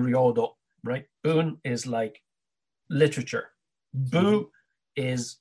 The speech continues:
Speaker 1: martial arts. And so in, in, in Japanese, Japanese, not Okinawan, in Japanese Budo,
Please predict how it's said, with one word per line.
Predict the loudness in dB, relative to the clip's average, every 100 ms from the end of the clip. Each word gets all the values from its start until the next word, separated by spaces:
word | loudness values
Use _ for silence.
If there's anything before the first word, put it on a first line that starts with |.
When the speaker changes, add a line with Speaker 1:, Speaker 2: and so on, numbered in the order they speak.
| _ _
Speaker 1:
martial | -4 -2 -2 -4 -8
arts. | -8 -12 -16 -18 _ _ -20 _ -8
And | -4
so | -2 -2
in, | -4 -8
in, | -6 -6 -4
in | -4 -2
Japanese, | 0 0 0 -2 -4 -6 -6 -6 -8 -10 -18 _ _ _ _ _ _ _ _ _ _ _ -20 -2
Japanese, | -2 0 -4 -4 -6
not | -6 -4
Okinawan, | -4 -4 -4 -6 -10 -14 _ _ _ _ _ _ _
in | -10 -6
Japanese | 0 0 0 -2 -2 -4
Budo, | -2 0 2 0